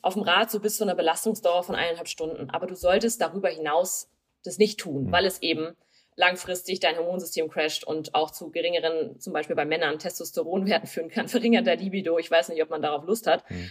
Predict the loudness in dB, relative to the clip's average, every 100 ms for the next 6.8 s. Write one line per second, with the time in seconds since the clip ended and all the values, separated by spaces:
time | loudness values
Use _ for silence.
0 | 4 6 8 8 8 6 4 2 -2 -2
1 | -2 -2 0 0 0 2 4 4 4 4
2 | 4 4 2 0 0 0 0 -2 -8 -8
3 | -8 -2 -2 -2 -10 -20 -20 _ 2 2
4 | 0 -2 2 2 2 -4 -2 0 2 2
5 | 0 -2 -2 -2 -4 -10 -14 -8 -6 -6
6 | -8 -4 -4 -4 -6 -6 -6